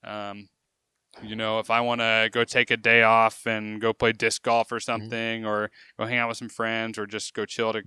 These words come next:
Speaker 1: you know, at a coffee shop or whatever, um, I can go do that. And,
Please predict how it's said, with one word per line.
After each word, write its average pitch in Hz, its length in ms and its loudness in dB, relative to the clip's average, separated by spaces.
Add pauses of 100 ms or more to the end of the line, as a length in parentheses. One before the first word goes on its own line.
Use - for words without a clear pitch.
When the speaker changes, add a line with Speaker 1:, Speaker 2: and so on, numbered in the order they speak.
(120)
Speaker 1:
you 110 120 -10
know, 104 240 -6
at 104 60 -4
a 107 260 -4 (120)
coffee 110 300 -8
shop 107 380 0
or 104 80 -4
whatever, 113 420 2 (420)
um, 107 280 -4 (100)
I - 40 -8
can 117 120 -14
go 113 100 -4
do 202 200 -2
that. 113 300 0
And, 113 360 -2